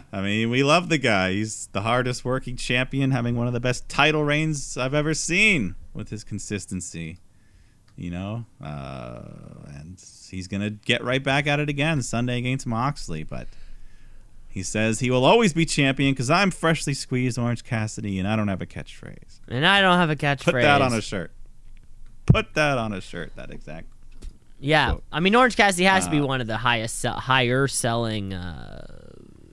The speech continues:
Speaker 2: performers.
Speaker 1: Oh, yeah,
Speaker 2: Yeah,
Speaker 1: definitely.
Speaker 2: for sure. For fucking sure.
Speaker 1: Uh, and then Moxley comes out at the very end for a stare down. And at this point, looking at the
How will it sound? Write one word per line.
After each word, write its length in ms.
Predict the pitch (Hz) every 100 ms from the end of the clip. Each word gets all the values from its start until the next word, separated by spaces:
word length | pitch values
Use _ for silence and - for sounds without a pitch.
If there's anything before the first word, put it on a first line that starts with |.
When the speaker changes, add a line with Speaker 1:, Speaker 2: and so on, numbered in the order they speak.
| - - 113
Speaker 2:
performers. 400 | 120 - 196 196
Speaker 1:
Oh, 60 | 107
yeah, 140 | 85 -
Speaker 2:
Yeah, 160 | 127 135
Speaker 1:
definitely. 160 | 104 -
Speaker 2:
for 100 | 185
sure. 440 | 190 427 247 - -
For 220 | - 180
fucking 380 | - 202 - 185
sure. 260 | - 190 - _ - -
Speaker 1:
Uh, 400 | 101 95 90 85 - - - -
and 100 | 101
then 120 | 101
Moxley 380 | 143 160 - 143
comes 260 | 147 127
out 100 | 127
at 80 | 123
the 60 | 117
very 260 | 123 117
end 140 | 110 110
for 120 | 101
a 60 | 95
stare 400 | - 120 113 107
down. 560 | 107 95 95 95 95 - - - - - -
And 640 | 92 87 85 85 87 82
at 200 | 95 107
this 240 | 151 247 -
point, 440 | - 101 95 98 - - - - -
looking 260 | 143 127
at 220 | 120 117
the 340 | 117 104 95